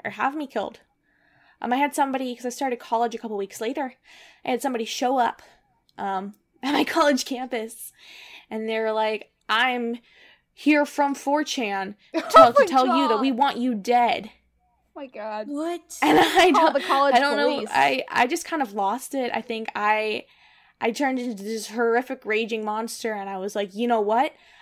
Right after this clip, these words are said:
Speaker 1: I want you dead too. Nobody will miss you if you killed yourself. Go have a nice day.
Speaker 2: <laughs>
Speaker 1: Drive your cl-,
Speaker 2: Oh
Speaker 1: um,
Speaker 2: God.
Speaker 1: there's the Horse Tooth Rock. Go drive your car off of it."
Speaker 2: Did he get
Speaker 1: Um,
Speaker 2: sad after that?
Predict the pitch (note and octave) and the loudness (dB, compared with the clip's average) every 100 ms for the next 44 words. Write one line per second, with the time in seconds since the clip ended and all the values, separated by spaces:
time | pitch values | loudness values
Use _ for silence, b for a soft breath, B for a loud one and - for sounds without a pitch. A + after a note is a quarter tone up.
0 | _ A#3 B3+ C4 A3+ B3+ G#3 B3+ A3+ G3+ | _ 0 2 0 0 -2 2 2 2 -4
1 | C#4 C#4+ A3+ A3 C4 C4 C#4 C#4+ D4 - | -4 -2 0 0 0 0 0 -2 -4 -4
2 | A3 A#3+ B3+ D4 B3 G#3+ A3 A#3 A3 - | -4 -4 -4 -2 0 -2 -4 -6 -6 -10
3 | - G#3 A#3 B3+ C#4 D4 - D#4 C#4 C4+ | -10 -4 -2 -2 0 -2 -2 -2 4 6
4 | - A#3 G#3+ A#3 A#3 - - A#3 A#3 A3+ | 6 0 -2 0 -2 -6 -12 -2 2 2
5 | A3 B3 E3 F3 F#3+ B3+ C4+ D4+ C#4 C#4+ | 2 -2 -6 -6 -6 -4 0 0 0 0
6 | D4+ - D#4+ D#4 C#4+ C4+ C#4 G#3+ A#3 A#3 | 0 0 0 2 2 2 0 0 0 2
7 | A#3+ A#3+ A#3 A#3+ G#3 F3+ - - - _ | 2 0 0 2 2 0 -6 -14 -14 _
8 | b b b b b b b _ A#3+ A#3 | b b b b b b b _ -6 -2
9 | A3 G#3+ G#3+ G#3+ F#3+ G3 G#3 A3 G#3+ A3 | 0 0 0 -2 -2 -4 -8 -12 -12 -10
10 | A3 | -12